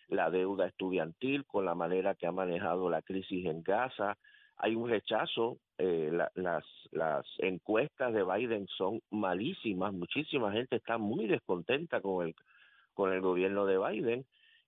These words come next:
y es posible que tengamos una nueva presidencia de Donald Trump,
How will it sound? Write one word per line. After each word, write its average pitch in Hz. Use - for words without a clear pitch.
y 107
es 90
posible 147
que 107
tengamos 92
una 101
nueva 92
presidencia 90
de 92
Donald 87
Trump, -